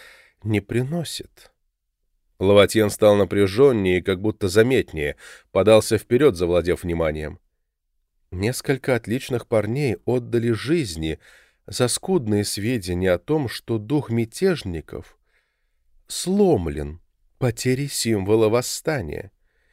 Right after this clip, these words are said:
Эти сведения даже нельзя принять за факты. Просто слухи, домыслы, настроения". Кирмас усмехнулся.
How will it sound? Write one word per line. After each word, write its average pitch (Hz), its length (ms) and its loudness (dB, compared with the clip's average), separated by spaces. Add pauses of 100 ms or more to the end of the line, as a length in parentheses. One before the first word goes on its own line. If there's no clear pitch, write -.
(260)
Эти 135 260 0
сведения 127 560 0
даже 127 280 -2
нельзя 131 360 0
принять 127 380 -2
за 117 160 -4
факты. - 480 -8 (800)
Просто 151 340 -2
слухи, 165 440 -2
домыслы, 120 600 2
настроения". 110 880 -2 (1500)
Кирмас 101 440 2
усмехнулся. - 800 -8